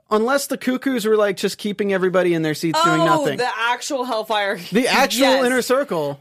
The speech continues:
Speaker 2: I w-, we were both thinking that. Like, I was like, "Okay, I, I'm still kinda trying to figure out her powers," but it's like, none of you, like, the most powerful Inner Circle can't do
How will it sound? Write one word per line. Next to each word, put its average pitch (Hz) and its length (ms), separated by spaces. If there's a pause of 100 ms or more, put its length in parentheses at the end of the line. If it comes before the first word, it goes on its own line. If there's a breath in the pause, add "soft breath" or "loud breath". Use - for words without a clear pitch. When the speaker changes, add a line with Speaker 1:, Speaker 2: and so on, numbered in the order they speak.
Speaker 2:
I 277 600
w-, 240 340
we 214 220
were 294 160
both 294 380
thinking 214 400
that. 165 180
Like, 185 180
I 240 120
was 262 140
like, 269 260
"Okay, 226 580
I, 214 460
I'm 214 100
still 277 260
kinda 269 260
trying 247 200
to 226 60
figure 214 240
out 196 160
her 196 100
powers," 175 720
but 196 240
it's 190 320
like, 196 320 (200)
none 214 500
of 269 140
you, 269 180
like, 233 180
the 226 80
most 226 260
powerful 226 540
Inner 214 240
Circle 185 500
can't 196 320
do 196 200